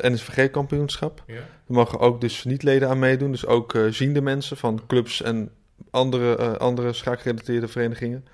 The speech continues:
Speaker 1: Dus ook huisschakers doen er aan mee, of
Speaker 2: Ja.
Speaker 1: mensen die natuurlijk lid kunnen worden en een keer sfeer willen proeven. En dan hebben we het ledenweekend in november. En het ledenweekend dit jaar is, eh, uit mijn hoofd van vijftien tot met zeventien november.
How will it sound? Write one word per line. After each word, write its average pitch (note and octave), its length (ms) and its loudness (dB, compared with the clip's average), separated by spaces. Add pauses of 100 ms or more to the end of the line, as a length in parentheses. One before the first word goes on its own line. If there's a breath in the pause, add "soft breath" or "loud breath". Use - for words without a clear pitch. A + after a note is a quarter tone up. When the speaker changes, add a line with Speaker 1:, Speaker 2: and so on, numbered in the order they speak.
(180)
Speaker 1:
Dus A#2+ 180 -2
ook B2+ 220 2
huisschakers B2 680 0 (100)
doen C3+ 220 2
er B2+ 100 4
aan B2 80 4
mee, B2 340 4
of A2+ 80 -6
Speaker 2:
Ja. A#2+ 80 -8
Speaker 1:
mensen A#2+ 240 -2
die B2+ 100 -4
natuurlijk A#2 280 0
lid - 160 -2
kunnen B2+ 220 2
worden A#2 300 2
en A#2 100 0
een A2+ 60 -2
keer A2+ 120 -4
sfeer C3 240 0
willen C#3 200 0
proeven. D3 300 -2
En - 60 -6
dan C3 100 2
hebben A#2+ 200 2
we A#2+ 40 -4
het B2+ 100 6
ledenweekend C#3 600 0 (260 soft breath)
in C#3+ 120 -2
november. C3+ 520 2 (320)
En B2 160 2
het A#2 80 0
ledenweekend B2 560 2
dit B2+ 160 0
jaar A#2+ 220 4
is, A#2 340 -4
eh, A2+ 100 0
uit A#2+ 240 -2
mijn A#2 120 0
hoofd A#2 320 0
van A2+ 340 -2
vijftien A#2 360 -6
tot A2+ 160 -10
met A2 140 -6
zeventien C#3 600 -2
november. C#3 540 0